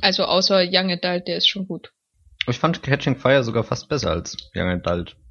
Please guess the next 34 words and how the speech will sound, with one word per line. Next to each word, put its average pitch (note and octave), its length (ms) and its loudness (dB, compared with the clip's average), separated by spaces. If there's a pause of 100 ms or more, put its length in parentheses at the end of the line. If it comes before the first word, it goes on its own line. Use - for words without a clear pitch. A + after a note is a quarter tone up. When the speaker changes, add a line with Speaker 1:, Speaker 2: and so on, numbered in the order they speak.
(440)
Speaker 1:
What? A4 1160 2 (140)
Speaker 2:
<laughs> - 0 -
Sorry, C3 460 0
das A#2+ 240 0
musste G2+ 260 -8
sein. F#2 240 -4 (480)
Aber A#2+ 340 6
ja, G2+ 300 2 (260)
nö. A2 120 0
Speaker 1:
So, D#4+ 240 4
das A3+ 200 2
war C4 140 4
jetzt C4 200 0
die C#4+ 60 -4
letzte C#4 420 0
Ausgabe G3 460 -4
des - 220 -8
Wollmilchcasts. G#3 960 4
Speaker 2:
<laughs> - 1300 -8
Und A2+ 200 0
man G#2 180 4
hörte G#2 260 2
nie G2+ 160 2
wieder F#2 220 0
etwas - 300 -6
von F#2+ 180 -2
ihm. F#2+ 360 -8 (360)
Speaker 1:
Aber G3 280 4
was A3 180 4
ich - 80 2
mir D4 140 2
gern C#4 180 4
vorstelle, B3+ 480 2
ist, - 240 -6